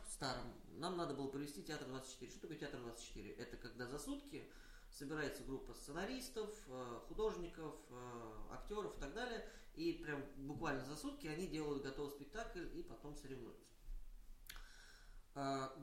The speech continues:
она получила на это грант, и я просто это дело, так скажем, у нас провел. Но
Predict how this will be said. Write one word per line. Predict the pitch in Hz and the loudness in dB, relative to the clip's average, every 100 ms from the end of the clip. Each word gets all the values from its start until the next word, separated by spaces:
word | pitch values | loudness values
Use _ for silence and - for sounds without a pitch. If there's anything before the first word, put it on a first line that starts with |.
| - | 4
она | 180 196 | 6 8
получила | 185 170 180 | 6 2 4
на | 165 | 4
это | 160 170 | 4 4
грант, | 196 247 269 - - - | 6 6 6 0 -8 -2
и | 147 147 | 2 6
я | 180 | 6
просто | 180 170 - 147 | 4 2 2 0
это | 143 | 0
дело, | 127 160 147 | 0 2 2
так | - - | 0 -4
скажем, | 147 143 127 123 117 107 104 - - - - 127 | 0 0 2 -2 -4 -6 -8 -8 -8 -8 -4 -2
у | |
нас | 123 - | 0 -2
провел. | - 110 104 95 - - - - | -2 -2 -2 -4 -8 -14 -12 -2
Но | 143 | 2